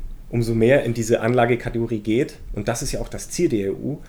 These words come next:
man hat damit einen positiven Einfluss auf die Unternehmen. Und umso mehr Geld in diese Anlageklasse gehen, umso mehr das die Unternehmen sehen, umso mehr werden sie sich bemühen, auch dort mit dazuzugehören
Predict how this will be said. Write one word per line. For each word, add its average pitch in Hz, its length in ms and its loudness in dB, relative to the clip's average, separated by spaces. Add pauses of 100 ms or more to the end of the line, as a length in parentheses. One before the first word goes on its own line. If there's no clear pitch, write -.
(220)
man 104 220 -8
hat 135 180 -4
damit 135 200 -2
einen - 120 -8
positiven 151 540 -6
Einfluss - 600 -6
auf - 160 -10
die 104 140 -8
Unternehmen. 98 400 -4
Und 110 140 -6
umso 113 180 -4
mehr 127 220 2
Geld 135 260 2
in 127 80 -4
diese 117 200 -2
Anlageklasse 139 600 -2
gehen, 151 180 -2
umso 120 220 -2
mehr 117 220 4
das 135 160 4
die 123 80 -4
Unternehmen 113 400 0
sehen, 123 380 0 (540)
umso 110 220 -2
mehr 120 500 -2
werden 113 160 0
sie 110 60 -6
sich 110 180 -8
bemühen, 127 460 0 (500)
auch 143 280 2 (260)
dort 117 380 0
mit 117 160 -2
dazuzugehören 110 800 -2